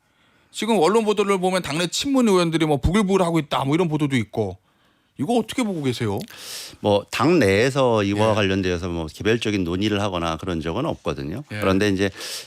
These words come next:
Speaker 2: 이건 제 개인적인 생각입니다만 이분이 여러 가지 인사 전문가로 알고 있습니다. 그래서
Speaker 1: 예.
Speaker 2: 아마 미처 검증 과정에서 다 파악하지 못한 문제들도 있을 거라고 생각이 들거든요. 그러면
Speaker 1: 예.
Speaker 2: 본인이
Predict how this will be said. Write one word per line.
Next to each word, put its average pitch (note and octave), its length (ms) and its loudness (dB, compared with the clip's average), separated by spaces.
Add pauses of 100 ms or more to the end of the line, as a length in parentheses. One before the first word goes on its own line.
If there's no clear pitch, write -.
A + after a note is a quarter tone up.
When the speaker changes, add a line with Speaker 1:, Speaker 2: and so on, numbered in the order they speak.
(160)
Speaker 2:
이건 D3+ 180 2
제 C3 160 2
개인적인 A2+ 460 2
생각입니다만 G2+ 960 0
이분이 G#2 580 0 (360)
여러 A2 120 2
가지 C3 200 2
인사 C#3+ 580 4
전문가로 B2 480 0
알고 G#2+ 260 -2
있습니다. G2 500 -10
그래서 G#2 280 -4
Speaker 1:
예. F#2 60 -6 (360)
Speaker 2:
아마 G#2 300 0
미처 G2+ 440 0
검증 A2 280 0
과정에서 G2 400 0
다 - 180 -12
파악하지 F3 480 -2
못한 A#2+ 380 -2
문제들도 F2+ 500 0
있을 - 200 -4
거라고 F2+ 220 -2
생각이 C3+ 280 -2
들거든요. D#2+ 580 -6
그러면 A#2 380 0
Speaker 1:
예. F#2+ 40 -2
Speaker 2:
본인이 C3 480 2